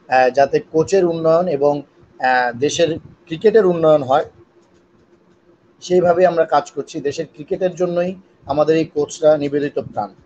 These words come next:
সত্যি কথা, আজকের এই তৃণমূল কোচরা যদি, আহ, যেভাবে হাল ধরেছে এই দেশের ক্রিকেটের উন্নয়নে, সাকিব, মাশরাফি, মুশফিক তৈরি করার জন্য, আমি আসলে তাদেরকে salute না জানিয়ে পারছি না। কেননা কারণ,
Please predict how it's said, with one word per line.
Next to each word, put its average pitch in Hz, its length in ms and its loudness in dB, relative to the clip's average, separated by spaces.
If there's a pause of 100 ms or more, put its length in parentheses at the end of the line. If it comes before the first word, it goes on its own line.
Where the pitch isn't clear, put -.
(340)
সত্যি 170 340 -4
কথা, 156 300 0 (300)
আজকের 139 320 -2
এই 165 120 0
তৃণমূল 165 400 -4
কোচরা 160 440 -2
যদি, 156 320 -2 (260)
আহ, 127 380 0 (560)
যেভাবে 147 420 2
হাল 147 260 2
ধরেছে 151 380 0
এই 139 60 -2
দেশের 143 340 -4
ক্রিকেটের - 680 -6
উন্নয়নে, 143 560 -2 (240)
সাকিব, 147 440 -2
মাশরাফি, 143 560 -4
মুশফিক 139 480 -8 (100)
তৈরি 147 220 -2
করার 139 320 2
জন্য, 135 320 -2 (320)
আমি 147 220 0
আসলে 147 300 0
তাদেরকে 143 380 -2
salute 147 420 -2
না 143 140 0
জানিয়ে 135 300 0
পারছি 123 380 -6
না। 95 160 -16 (340)
কেননা 165 280 0
কারণ, 151 300 2